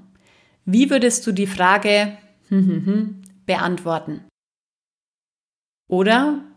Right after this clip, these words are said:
"Franziska, mir ist zu Ohren gekommen, dass du die besten Kuchen in der ganzen Region bäckst.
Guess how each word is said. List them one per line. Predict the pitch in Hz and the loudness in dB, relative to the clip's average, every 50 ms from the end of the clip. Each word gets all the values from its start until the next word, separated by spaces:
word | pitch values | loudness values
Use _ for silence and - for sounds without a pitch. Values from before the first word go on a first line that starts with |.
| _ _ _ _ _ _ _ _ _ _ | _ _ _ _ _ _ _ _ _ _
"Franziska, | - - 202 208 208 240 254 254 - - 254 240 226 214 - - | -2 0 0 0 2 0 -4 -4 -2 0 0 2 2 0 -2 -4
mir | 196 208 208 208 | -4 -2 -2 -2
ist | 202 196 - | -4 -6 -4
zu | - 208 - | -4 -2 0
Ohren | 196 202 233 247 226 | 2 2 2 4 2
gekommen, | 190 185 190 - 185 180 185 202 214 214 | 2 0 0 -4 -4 -2 -2 0 0 0
dass | 196 196 190 190 | 0 -2 -2 -2
du | - 190 | -4 -4
die | 190 | -4
besten | 190 - 220 226 226 - - - 240 226 | -2 0 -2 -2 -2 -2 0 0 0 0
Kuchen | - 240 240 240 240 226 190 | 2 0 -2 0 0 -2 -2
in | 180 196 190 | 0 0 0
der | 190 190 | 0 0
ganzen | 185 185 190 190 190 190 | 0 -2 -2 0 0 0
Region | 185 185 185 185 165 180 185 185 180 165 | 0 0 -2 -2 -4 -4 -2 -2 -2 -4
bäckst. | 165 156 - - - - - - | -6 -8 -8 -10 -12 -12 -14 -16